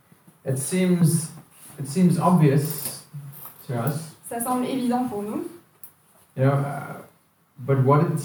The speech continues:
Speaker 1: Jesus hear, or his audience, what did his audience hear when he said, "You are the salt of the earth"?
Speaker 2: Mais qu'est-ce qu'on peut penser que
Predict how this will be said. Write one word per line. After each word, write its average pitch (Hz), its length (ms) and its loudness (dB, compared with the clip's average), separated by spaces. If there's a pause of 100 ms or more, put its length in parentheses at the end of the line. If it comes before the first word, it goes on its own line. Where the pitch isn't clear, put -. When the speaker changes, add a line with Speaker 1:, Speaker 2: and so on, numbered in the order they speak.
(160)
Speaker 1:
Jesus 151 540 2 (200)
hear, 117 300 -2
or 120 240 0
his 139 280 4 (720)
audience, 123 520 0
what 123 160 0
did 147 140 2
his 127 160 -6
audience 135 680 -2 (200)
hear 143 220 4
when 120 260 0
he 120 80 2
said, 110 340 -4 (500)
"You 117 200 -4
are 113 80 -2
the 107 100 -4
salt 113 260 -6
of - 180 -10
the 104 120 -4
earth"? 98 180 -8 (200)
Speaker 2:
Mais 240 180 -8
qu'est-ce 285 220 -6
qu'on 294 120 -10
peut 254 180 -10
penser 247 320 -8 (120)
que 233 320 -6